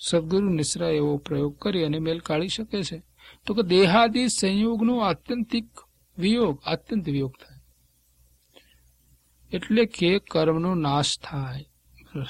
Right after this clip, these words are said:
ભાવ કર્મ અને દ્રવ્ય કર્મનો, અને ભાવ અને દ્રવ્ય કર્મનો નાશ થતા દેહનો પણ સંબંધ છૂટી જાય. આથી નાસ્તિ અપેક્ષાએ મોક્ષની વ્યાખ્યા.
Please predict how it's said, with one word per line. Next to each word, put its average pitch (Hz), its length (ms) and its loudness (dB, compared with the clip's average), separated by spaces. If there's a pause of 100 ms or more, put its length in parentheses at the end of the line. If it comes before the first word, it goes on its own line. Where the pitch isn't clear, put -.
(500)
ભાવ 143 340 6
કર્મ 165 300 2
અને 151 140 0
દ્રવ્ય 135 360 -2
કર્મનો, 180 440 0 (300)
અને 151 160 -6
ભાવ 151 280 0
અને 156 140 -2
દ્રવ્ય 156 260 2
કર્મનો 156 300 -4
નાશ 151 260 -4
થતા 165 340 0 (640)
દેહનો 160 320 4
પણ 151 140 0
સંબંધ 151 420 0 (520)
છૂટી 220 320 0
જાય. 113 220 -8 (2250)
આથી 208 340 2
નાસ્તિ 165 300 0
અપેક્ષાએ 165 560 -2 (1300)
મોક્ષની 147 580 0
વ્યાખ્યા. 123 580 -4